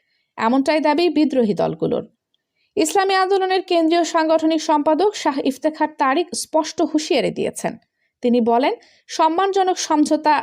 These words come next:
না হলে তারা তিনশো আসনই লড়বেন। তবে সবচেয়ে রহস্যময় বিষয় হলো তার ব্যাকডোর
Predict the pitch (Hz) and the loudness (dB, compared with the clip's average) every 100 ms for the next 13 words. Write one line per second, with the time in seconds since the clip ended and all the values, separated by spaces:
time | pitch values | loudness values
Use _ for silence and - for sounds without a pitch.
0 | 220 226 277 349 233 139 - _ - 190 | 0 0 0 0 -2 -4 -6 _ -4 -2
1 | 196 285 311 - 311 285 339 349 240 160 | -2 0 0 2 -2 0 -2 0 0 0
2 | 160 - - _ _ _ - 359 427 - | -2 -6 -8 _ _ _ -4 0 0 0
3 | - 370 _ - 403 214 208 - 427 - | -4 -6 _ 0 2 4 0 2 0 0
4 | 339 240 196 190 - 233 226 262 349 440 | 0 0 0 -2 0 -2 2 2 2 0
5 | - _ - 208 185 185 233 294 269 330 | -8 _ -2 -2 0 0 0 0 0 0